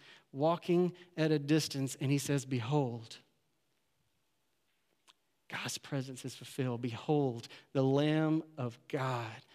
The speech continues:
who takes away the sins of the world."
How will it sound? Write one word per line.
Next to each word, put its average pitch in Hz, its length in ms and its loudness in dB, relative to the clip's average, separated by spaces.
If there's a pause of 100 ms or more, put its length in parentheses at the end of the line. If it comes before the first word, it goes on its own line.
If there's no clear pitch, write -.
(140)
who 139 100 0
takes 151 520 0
away 143 720 0
the 135 60 -6
sins 143 560 0 (180)
of 131 140 -2
the 131 80 -4
world." 139 840 -2